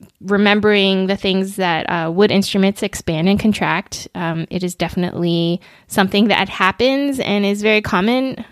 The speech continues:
I am, <laughs> unfortunately, uh, a little bit lax in terms of checking my own instruments, um, but it is something that you should check about, like,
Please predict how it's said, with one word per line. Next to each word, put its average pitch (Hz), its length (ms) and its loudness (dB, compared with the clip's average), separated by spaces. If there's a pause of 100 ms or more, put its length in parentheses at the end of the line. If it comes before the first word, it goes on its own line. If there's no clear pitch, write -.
(100)
I 202 140 2
am, 190 340 0 (180)
<laughs> - 540 -10
unfortunately, 247 1080 2
uh, 196 500 2 (1000)
a 220 60 0
little 226 240 2
bit 202 340 2
lax 190 600 0
in 190 160 -4
terms 202 360 -2
of 196 160 -2
checking 208 340 -4
my 214 200 4
own 226 180 6
instruments, 180 840 -4
um, 180 640 -6 (140)
but 214 320 2 (1160)
it 254 160 4
is 285 140 4
something 302 360 2
that 269 160 0
you 226 100 -2
should 226 280 -2 (160)
check 427 220 -2 (120)
about, 415 380 0
like, 254 260 -2